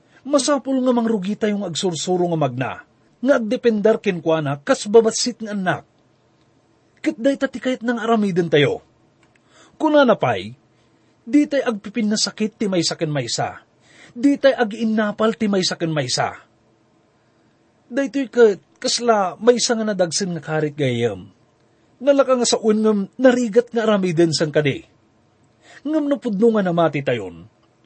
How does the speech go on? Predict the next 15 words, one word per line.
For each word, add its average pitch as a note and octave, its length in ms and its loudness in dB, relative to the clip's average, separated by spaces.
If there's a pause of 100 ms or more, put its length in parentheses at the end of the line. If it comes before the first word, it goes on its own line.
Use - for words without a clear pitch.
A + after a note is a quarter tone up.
(440)
Kunana C#4 480 2
nga, A#3 120 4 (120)
san C#4 240 0
tayo B3 240 2
nga A#3 80 2
masapul G#3 400 0
nga G3 160 -4
pasaktan F#3 480 2
wenno F#3+ 400 0
apalan A3+ 480 2
ti A3+ 80 -8
pada G#3 320 0
tayo F#3 240 0
nga C#3 240 0
tao? G#2 240 -8